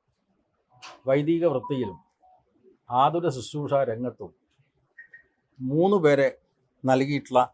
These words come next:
ഒരു കുടുംബമാണ് ഈ കുടുംബം. അപ്പോൾ സ്വാഭാവികമായിട്ടും ദൈവശുശ്രൂഷ എന്നത് അത് കഷ്ടപ്പെടുന്ന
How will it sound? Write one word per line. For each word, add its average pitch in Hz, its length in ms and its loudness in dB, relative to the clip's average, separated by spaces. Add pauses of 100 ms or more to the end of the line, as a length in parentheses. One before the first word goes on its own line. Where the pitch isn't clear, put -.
ഒരു 113 160 -6
കുടുംബമാണ് 127 580 2 (640)
ഈ 117 180 -8
കുടുംബം. 104 300 -12 (1900)
അപ്പോൾ - 180 -14
സ്വാഭാവികമായിട്ടും 165 800 2 (1800)
ദൈവശുശ്രൂഷ 151 640 0 (320)
എന്നത് 127 280 -4 (1800)
അത് 160 140 4 (3250)
കഷ്ടപ്പെടുന്ന 170 600 4